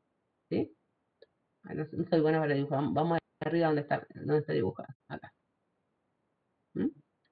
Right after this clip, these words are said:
¿Sí? Lo que hicimos nosotros fue crear esto que está acá. Vamos acá. Así no pierdo mucho tiempo dibujando y me sale bien.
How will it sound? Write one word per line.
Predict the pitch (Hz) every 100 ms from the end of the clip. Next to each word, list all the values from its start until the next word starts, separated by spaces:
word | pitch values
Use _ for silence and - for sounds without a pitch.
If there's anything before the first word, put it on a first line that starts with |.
| _ _
¿Sí? | 214 320 -
Lo | 175
que |
hicimos | 175 202 220
nosotros | 220 240 240
fue | 196
crear | 185 190 233 -
esto | 180 - -
que | 165
está | -
acá. | - - - _ _ _ _ _ _ _ _ _ _ -
Vamos | - -
acá. | - 180 - _ _ - -
Así | 160 -
no | 170
pierdo | 170 170
mucho | 165 170 165
tiempo | - 165 165
dibujando | 156 151 170 175
y |
me | 160 151
sale | - 160 151
bien. | 151